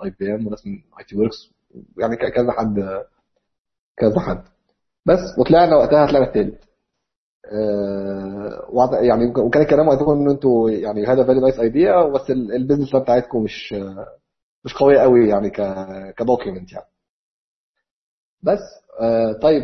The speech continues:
هنعمل ايه؟ انتوا، ما كانش معروف حتى وقتها هي، هي ايه ال-، ايه الريورد يعني. كان في ما-، كان في مبلغ، افتكر انه كان خمستاشر ألف جنيه يمكن. آه، وكان في كلام على، على،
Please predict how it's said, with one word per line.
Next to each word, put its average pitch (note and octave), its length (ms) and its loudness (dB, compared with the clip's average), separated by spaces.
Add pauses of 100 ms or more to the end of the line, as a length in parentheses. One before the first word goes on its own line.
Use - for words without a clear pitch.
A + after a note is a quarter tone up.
(100)
هنعمل B2 460 -4
ايه؟ D3+ 640 2
انتوا، B2 420 -4
ما C3+ 200 -4
كانش F3+ 200 -2
معروف E3+ 200 0
حتى D3+ 220 0
وقتها C3+ 340 0 (840)
هي، G#2+ 260 -2
هي A2 200 -4
ايه B2 200 2
ال-، G#2+ 440 -4
ايه A#2 140 2
الريورد A2 420 0
يعني. F2+ 180 -14 (100)
كان G#2 100 -8
في C3+ 360 -4
ما-، G#2 260 -4
كان G2+ 160 -10
في A#2+ 120 -14
مبلغ، C3 260 0
افتكر - 840 -12
انه G#2+ 100 -2
كان G2+ 140 -8
خمستاشر - 320 -12
ألف - 160 -10
جنيه G#2 220 -6
يمكن. G#2 360 -6 (680)
آه، G2+ 380 0
وكان A2+ 400 0
في D3+ 440 4
كلام C3 300 4
على، B2 260 6 (1300)
على، A#2+ 380 2